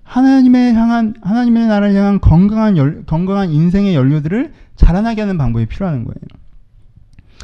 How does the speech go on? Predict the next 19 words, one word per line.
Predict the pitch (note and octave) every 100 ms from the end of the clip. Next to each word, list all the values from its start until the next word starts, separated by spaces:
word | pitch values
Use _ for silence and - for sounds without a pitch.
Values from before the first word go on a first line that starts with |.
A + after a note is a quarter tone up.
| - -
우리가 | F3+ A3
모내기 | C#3+ D3 G#3+ A3
할 | G#3 G3+
때 | G#3 F3+ G#2 A#2+ -
배양하잖아요. | - D3 G#3 G3+ E3+ A2 G2+ G2+ G#2+ A2+ - - - -
넣어서, | B2 A#2+ C3 A#2 A#2+ G#2 - - - - -
하우스에 | - G#3 - G3+
넣어서 | C#3 A2+ - A#2+ A#2+
씻어놓고 | - - G#3+ A2+ - A2+ A#2
그것이 | - D#3
어느 | C3+ D3+
정도 | D3+ D3
자라게 | - C3+ D#3
만들지 | E3 A#2 B2+ C3
않습니까? | A2 - A2+ A2+ G#3 C#4+ - - -
그 | -
과정이 | A#3+ D#3 D#3+
우리 | D3+ B2
가운데 | B2 A2+ A2 F#3+ C#4